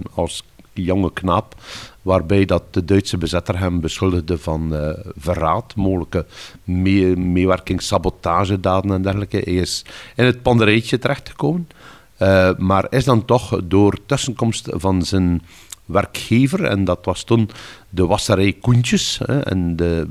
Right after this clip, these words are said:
bazin van de wasserij, die is eigenlijk naar een Duitse generaal gegaan en gevraagd dat haar personeelslid zou ontslagen of uit de gevangenis zou vrijgelaten worden. Dus de Duitsers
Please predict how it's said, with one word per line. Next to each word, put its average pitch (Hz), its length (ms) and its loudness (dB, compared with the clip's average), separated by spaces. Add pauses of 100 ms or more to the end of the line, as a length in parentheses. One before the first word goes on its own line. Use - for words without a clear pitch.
bazin 101 400 0
van 95 160 -2
de 80 60 -2
wasserij, 90 560 -2 (380)
die 87 120 0
is 95 100 2
eigenlijk 98 320 0
naar 90 120 2
een 87 220 0
Duitse 98 300 2
generaal 85 500 0
gegaan 90 300 -2
en 78 320 -6
gevraagd 87 440 -4
dat - 280 -6 (300)
haar 87 260 -2 (120)
personeelslid 87 960 -2
zou 85 360 -2
ontslagen 80 540 -4
of - 300 -8
uit 85 200 -4
de 82 100 -4
gevangenis 78 500 -6 (240)
zou 85 220 -2
vrijgelaten 76 600 -4
worden. 69 220 -10
Dus 92 220 -2 (500)
de 80 120 -10
Duitsers 120 500 2